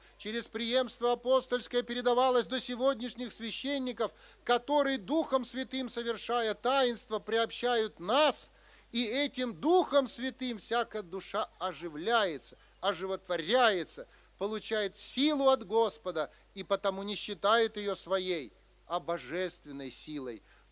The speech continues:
даром божественным. Он даром дается, но за этот дар мы понесем, дорогие, ответ. Вот почему умножайте любовь,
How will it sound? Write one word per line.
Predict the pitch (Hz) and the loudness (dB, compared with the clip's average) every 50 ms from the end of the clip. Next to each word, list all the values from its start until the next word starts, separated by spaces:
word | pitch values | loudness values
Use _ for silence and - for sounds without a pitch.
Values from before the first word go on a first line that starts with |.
| 131 120 - | -20 -6 0
даром | - 180 240 262 247 233 202 180 160 151 139 | 4 6 8 8 8 8 6 4 0 -2 -4
божественным. | 117 131 170 165 - 160 196 208 196 175 - - - 151 139 135 127 110 - _ _ _ _ | -4 -4 -4 -4 -2 0 0 0 0 0 -4 -6 -10 -10 -10 -10 -10 -12 -14 _ _ _ _
Он | 175 170 165 143 113 - | -4 -4 -4 -4 -2 2
даром | 202 254 269 240 208 190 175 151 | 4 6 6 6 4 2 0 0
дается, | 165 165 156 156 151 139 120 - - - 110 101 - - - _ - | 0 0 0 0 -2 -4 -6 -8 -10 -14 -14 -16 -16 -20 -20 _ -12
но | 131 165 180 | -8 -6 -4
за | 147 135 175 156 - - | -2 0 -2 -2 -2 2
этот | - 247 302 294 294 277 262 220 185 170 | 4 6 6 6 6 2 0 0 0 -2
дар | 190 196 185 175 151 117 - _ _ _ _ _ | 0 2 2 2 2 0 -6 _ _ _ _ _
мы | - 160 202 | -10 -10 -10
понесем, | 180 - 196 190 202 196 - - - 202 214 208 190 170 | -8 -8 -8 -8 -8 -8 -8 -6 -2 -2 -2 -2 -2 -4
дорогие, | 151 175 175 175 170 147 165 190 190 180 | -4 -4 -4 -4 -6 -8 -8 -6 -6 -6
ответ. | - - 170 165 - - - 170 175 160 127 - - | -6 -4 -6 -8 -8 -8 -8 -6 -6 -6 -6 -8 -8
Вот | 165 208 214 - | -8 -8 -6 -8
почему | - 202 - - 196 196 208 208 185 - - - _ _ - | -10 -12 -10 -10 -10 -8 -8 -8 -10 -10 -14 -20 _ _ -12
умножайте | 233 226 226 233 220 170 214 233 214 185 - - 147 | -10 -6 -4 -4 -4 0 0 0 0 0 -2 -6 -12
любовь, | 143 143 139 156 175 156 117 | -12 -10 -6 -4 -4 -4 -4